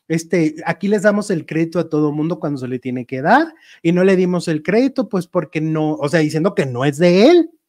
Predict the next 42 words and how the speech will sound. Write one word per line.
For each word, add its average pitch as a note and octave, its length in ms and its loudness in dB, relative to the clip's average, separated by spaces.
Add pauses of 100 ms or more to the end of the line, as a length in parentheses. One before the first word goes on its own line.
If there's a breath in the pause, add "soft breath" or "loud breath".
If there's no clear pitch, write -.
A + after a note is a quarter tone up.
(560)
Bueno, A2 220 -10 (240)
pues C#3+ 260 -8
él F#3 240 2
le E3 80 0
vuelve B2+ 540 -2
a D3+ 80 2
responder E3 840 -2
y F#3 120 -4
le E3+ 160 -2
muestra D#3+ 560 -4
capturas F3 680 -2
de C3+ 120 -8
cuando A#2+ 280 -8
ella C3+ 160 -6
subió C#3 320 -8
la C#3+ 140 -4
nota D3 260 -8
a D3 40 -8
su D#3 160 -6
Instagram, A#2+ 680 -10 (680)
donde C#3+ 360 -2
ella E3 240 0
sube G#3 320 2
esa G#3 200 2
nota, D3 440 -2
muestra D#3+ 520 -2
los F3+ 160 0
documentos, A#2+ 600 -6 (300 loud breath)
y C3 80 -10
yo C3 120 -6
creo E3 140 -2
que G3 100 0
sí F3 120 -4
le E3 120 2
hacen D3+ 240 -2
falta C#3 260 -6
unos C3 220 -4
lentes A#2 380 -6
a G#2+ 40 -8
la G2+ 140 -10
tía F2+ 220 -14
Max. - 440 -12